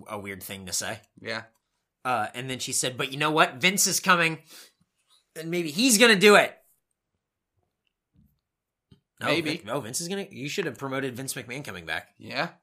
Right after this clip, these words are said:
Speaker 2: It's a big deal.
Speaker 1: Yep. You should have promoted that anywhere, anywhere, really.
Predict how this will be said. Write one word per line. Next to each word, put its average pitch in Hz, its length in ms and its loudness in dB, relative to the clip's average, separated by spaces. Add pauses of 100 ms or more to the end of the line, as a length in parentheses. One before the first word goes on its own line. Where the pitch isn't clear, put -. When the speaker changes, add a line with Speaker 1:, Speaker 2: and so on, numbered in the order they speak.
(920)
Speaker 2:
It's - 100 -16
a 117 40 -12
big 101 200 -14
deal. 120 240 -8 (920)
Speaker 1:
Yep. 127 180 -2 (1300)
You 151 80 -8
should 151 180 2
have 107 220 -2 (300)
promoted 143 380 -2
that 98 160 -2
anywhere, 107 400 -6
anywhere, 104 400 -6
really. 101 320 -10